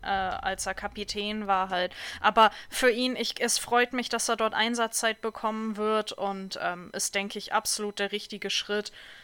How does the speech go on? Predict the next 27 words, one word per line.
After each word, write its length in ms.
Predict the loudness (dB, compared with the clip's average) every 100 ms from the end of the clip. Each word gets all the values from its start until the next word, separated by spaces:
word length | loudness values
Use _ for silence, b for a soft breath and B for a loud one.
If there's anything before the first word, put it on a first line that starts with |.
| B
So, 400 | -2 0 2 2
wir 160 | 2 4
haben, 320 | 2 0 0
ähm, 400 | 2 2 0 -8 -14 b b b
Poreba 520 | 6 6 6 4 4
an 140 | 4 4
Elversberg 580 | 2 2 0 0 -2 -2
gegeben 500 | -4 0 0 -2 -2
und 300 | -2 0 4
Raab 240 | 4 4
ist 160 | -4 -2
zur 140 | -2
Union 460 | -2 -2 -2 -4 -2
gegangen. 340 | 0 2 2
Das 140 | 0 -2
sind 120 | -4
so 100 | -4
jetzt 280 | -4 -4 -8
die 240 | -12 -18 -12
wirklich 460 | -6 -4 -4 -6 -4
nennenswerten 960 | -6 -4 -2 -2 2 2 0 -6 -8 B B B B
Abgänge 640 | 2 2 2 2 2 2 0
und 220 | 0 -4
die 180 | -6 -4
Zugänge 720 | -4 -2 2 4 6 4 2
sind 380 | 2 0 -2 -12 -2
eigentlich 680 | 2 2 0 -4 -4 -6